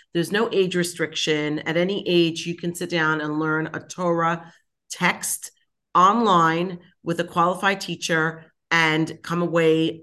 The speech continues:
much more informed and much better equipped to deal with texts and to understand our Mefarshim.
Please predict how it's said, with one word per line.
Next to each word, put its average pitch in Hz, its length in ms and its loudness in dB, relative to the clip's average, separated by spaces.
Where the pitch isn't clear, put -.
much 175 520 -2
more 170 200 0
informed 160 520 -2
and 151 200 -4
much 165 260 -8
better 156 240 0
equipped 156 380 -10
to - 120 -12
deal 147 180 -4
with 143 120 -8
texts - 560 -6
and 175 220 2
to - 100 -6
understand 165 540 0
our 156 140 -2
Mefarshim. 151 720 -4